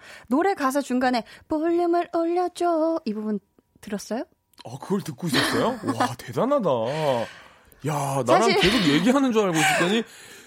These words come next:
Speaker 2: 나한테 신경을 하나도 안 쓰고 있었구만.
Speaker 1: <laughs> 아니, 아니야.
Speaker 2: 아, 어떻게 이럴 수가 있지?
Speaker 1: 아니, 아니. 저번에 강다니엘 씨가 왔었어요, 게스트로.
Speaker 2: 아,
Speaker 1: 그래서
Speaker 2: 네네네.
Speaker 1: 이제 이 부분은 한번 불러줬었거든요.
Speaker 2: 네.
Speaker 1: 저희가 사실 이 노래 들으면서 중간에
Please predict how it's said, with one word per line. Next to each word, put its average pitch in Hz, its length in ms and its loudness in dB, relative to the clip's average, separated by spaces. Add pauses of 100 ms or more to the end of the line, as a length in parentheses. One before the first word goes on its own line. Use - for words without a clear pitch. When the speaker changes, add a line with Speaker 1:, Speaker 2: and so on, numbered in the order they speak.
Speaker 2:
나한테 220 420 4
신경을 320 340 0
하나도 359 360 2
안 311 80 4
쓰고 208 200 0
있었구만. 302 340 4
Speaker 1:
<laughs> - 20 4
아니, 294 100 6
아니야. 226 360 4
Speaker 2:
아, 156 580 2
어떻게 - 220 -4
이럴 190 160 2
수가 160 180 0
있지? 143 80 4
Speaker 1:
아니, 269 220 4
아니. 214 200 0
저번에 269 340 0
강다니엘 240 520 -2
씨가 214 520 -2
왔었어요, 214 640 -4
게스트로. 170 680 -6
Speaker 2:
아, 233 340 4
Speaker 1:
그래서 240 300 2
Speaker 2:
네네네. 220 120 2
Speaker 1:
이제 214 100 -2
이 233 80 0
부분은 269 280 0
한번 247 220 0
불러줬었거든요. 233 1040 0
Speaker 2:
네. 233 300 -2
Speaker 1:
저희가 294 260 2
사실 302 260 -2
이 226 100 2
노래 285 280 2
들으면서 240 500 0
중간에 214 720 0